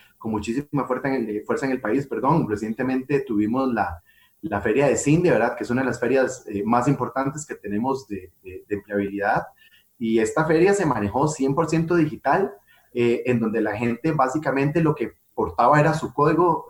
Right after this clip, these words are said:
eh, Q R, ¿verdad? Y uno como, como, fe-, perdón, como empleador utiliza, eh, una aplicación del teléfono para escanear ese código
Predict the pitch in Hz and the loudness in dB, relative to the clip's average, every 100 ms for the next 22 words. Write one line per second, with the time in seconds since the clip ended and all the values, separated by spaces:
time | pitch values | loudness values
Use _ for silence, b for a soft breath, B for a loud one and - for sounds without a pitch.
0 | 104 98 - - 135 131 - - - _ | -6 -6 -6 0 4 4 2 -4 -16 _
1 | - - 117 - B B B 123 127 127 | -20 -2 -2 -2 B B B 2 4 6
2 | 139 165 160 135 123 110 - 110 104 101 | 6 4 4 0 2 -2 -2 -2 -2 0
3 | 101 101 104 101 107 - - 117 143 - | 0 0 0 0 -4 -6 -8 0 0 0
4 | 104 98 107 104 110 165 190 - _ _ | -4 -4 -2 2 4 2 0 -8 _ _
5 | 113 113 104 123 123 104 92 - 101 101 | -12 -6 -2 2 2 2 -2 -6 -6 -4
6 | 104 104 131 139 160 135 139 151 165 143 | -2 -2 -2 -2 -2 0 2 2 4 2
7 | 113 113 139 170 - 123 107 - 104 123 | 0 -2 -2 0 -2 -2 -2 -4 -2 0
8 | 151 151 165 175 180 | 0 0 4 4 4